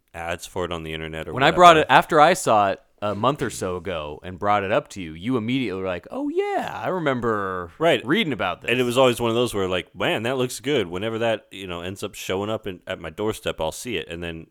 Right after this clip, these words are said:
Speaker 1: you just never heard of it again 'cause it officially released in, like, October last year.
Speaker 2: Right.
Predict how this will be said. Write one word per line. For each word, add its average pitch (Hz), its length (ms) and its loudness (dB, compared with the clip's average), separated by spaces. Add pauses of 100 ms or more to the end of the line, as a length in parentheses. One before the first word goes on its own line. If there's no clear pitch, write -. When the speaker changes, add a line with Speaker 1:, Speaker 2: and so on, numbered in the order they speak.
Speaker 1:
you 90 160 -12
just 78 240 -12
never 80 200 -8
heard 82 160 -4
of 78 120 -8
it 78 120 -8
again 76 360 -8
'cause 80 200 -10
it 85 120 -12 (180)
officially 98 460 -4
released 87 440 -6
in, 85 120 -10
like, 78 280 -10
October 85 540 -6
last 73 340 -12
year. 73 360 -12
Speaker 2:
Right. 98 320 -4